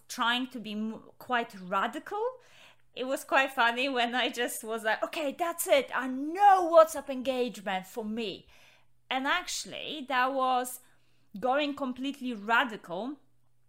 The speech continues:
It was really not helping. That was just causing more stress and anxiety. I think I was trying to take the boundaries <laughs> a bit to the, to more kind of exaggerated, severe extent. Actually,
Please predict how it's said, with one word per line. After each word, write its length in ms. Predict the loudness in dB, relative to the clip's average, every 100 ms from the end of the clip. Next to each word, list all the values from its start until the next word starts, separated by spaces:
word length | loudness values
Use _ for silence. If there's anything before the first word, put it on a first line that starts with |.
| _ -12 -6
It 140 | -2
was 180 | -2 -2
really 220 | -2 -2
not 200 | -2 0
helping. 360 | 0 0 -2 -2
That 160 | 0
was 140 | 2 0
just 240 | -6 -8
causing 400 | -2 -2 -2 -4
more 140 | -4 -6
stress 320 | -6 -6 -6
and 140 | -8
anxiety. 720 | -6 0 0 0 -6 -16 -18 _ _ _ _ _ 0
I 100 | 0
think 300 | 0 0 2
I 100 | 2
was 180 | 0
trying 340 | -2 0 0 -2
to 100 | -8
take 320 | -4 -4 -2
the 80 | -2
boundaries 580 | 4 4 2 -6 -8 -4
<laughs> 80 | 0
a 20 |
bit 340 | 2 2 0 -6
to 180 | -2 -4
the, 500 | 2 2 2 0 -2 -6 -10 -10 -16 -20 _
to 140 | -6
more 340 | -2 2 2 2
kind 300 | 0 -2 0
of 180 | -2 0
exaggerated, 960 | -4 -2 -2 0 -2 2 2 0 -8 -10
severe 520 | -10 -10 -8 -6 -2
extent. 680 | -2 -4 -2 0 0 -2 -16 -20 -20 -20 -20 _ -4
Actually, 1000 | 4 4 4 -4 2 2 2 -2 -4